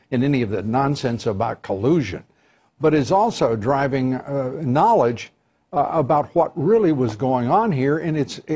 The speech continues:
I think at this stage, it is a, a straightforward, obvious attempt to subvert the President of the United States, duly elected, even before he got to the Oval Office.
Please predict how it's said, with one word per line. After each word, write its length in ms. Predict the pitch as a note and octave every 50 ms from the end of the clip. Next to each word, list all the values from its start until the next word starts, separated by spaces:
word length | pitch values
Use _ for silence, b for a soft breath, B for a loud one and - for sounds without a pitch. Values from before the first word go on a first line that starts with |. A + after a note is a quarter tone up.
| - - -
I 160 | - G#3 F#3
think 220 | - F#3+ E3+ -
at 100 | C#3 G#2
this 180 | - G#3+ - -
stage, 400 | - - F#3 G#3 G#3 G#3 - -
it 240 | - F3+ G3+ A#3 G3+
is 340 | D#3+ D#3+ D#3 D3+ C3+ A#2 D3+
a, 200 | D3+ C3+ B2+ G#2 - - - - -
a 120 | - C3
straightforward, 760 | A2+ - - - G3 G3+ G3 - G3+ G3 F#3 F3 E3 D3+ C#3+ - - -
obvious 460 | - A#3+ B3 F#3 D3 C3 B2+ - D3
attempt 400 | B2+ - - D3+ D#3+ F#3 - - _ _ _ _ _ _
to 160 | - D#3 D3
subvert 720 | B2+ - - - D#3 B2 G#2 G2 D#3 D#3+ G3 A3+ - - _
the 100 | D3 A#2
President 580 | - - D#3 F3+ F#3 E3+ G#3 G3+ G#3+ G#3 -
of 100 | D#3 B2+
the 80 | A2+ B2+
United 460 | A#2 B2 B2+ C3+ C#3 C#3+ C3 C3+ -
States, 480 | - - - E3+ F3+ G#3 A3+ - - - _ _ _ _ _ _ - B2+ G#2+
duly 380 | G2+ D3 F3+ A3+ A#3 G3+ D#3+ C#3
elected, 560 | B2+ B2 C3+ D#3+ F3 - - F#3+ F#3 E3+ C#3+ - _ _ _ _
even 380 | G3+ A3+ C#4 C4+ A#3+ G#3+ D#3
before 320 | B2 C3+ - - C3+ C3 G#2+
he 140 | A#2 C3+
got 240 | A#2+ B2+ C#3 C3+ -
to 60 | D3
the 160 | C#3 C3+ C3+ B2
Oval 320 | A2+ A2 G#2 G2+ G#2+ G#2+
Office. 500 | G2+ D2 - - _ - - - - _